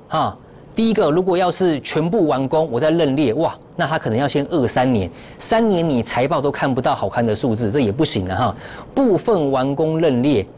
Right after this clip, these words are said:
那基本上就是可能我的工程很大嘛哈，我先完成一期，我先认列一部分，那这个认列的部分基本上就会造成某几个月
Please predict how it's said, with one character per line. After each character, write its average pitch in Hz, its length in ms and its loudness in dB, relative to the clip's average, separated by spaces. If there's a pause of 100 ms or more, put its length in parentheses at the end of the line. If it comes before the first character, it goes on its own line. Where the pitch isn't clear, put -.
那 170 100 0
基 196 160 -2
本 151 200 2
上 160 180 0
就 147 100 2
是 135 200 0
可 - 180 -2
能 135 320 2
我 120 280 2
的 135 140 0
工 185 240 0
程 139 180 -2
很 113 180 -4
大 147 200 -2
嘛 95 120 -8
哈， 113 200 -2 (340)
我 135 120 0
先 262 180 0
完 202 160 0
成 190 160 0
一 208 160 -2
期， 120 440 -2
我 120 180 0
先 180 260 2
认 156 220 2
列 156 160 2
一 117 160 -2
部 131 240 0
分， 139 180 0 (460)
那 202 300 2
这 - 160 -4
个 233 120 2
认 208 300 2
列 202 140 2
的 147 100 0
部 151 180 0
分 135 240 0
基 165 160 -4
本 135 160 0
上 110 280 -2
就 180 120 0
会 175 140 2
造 170 160 0
成 123 180 -2
某 147 320 2
几 139 220 -2
个 107 140 -2
月 127 260 2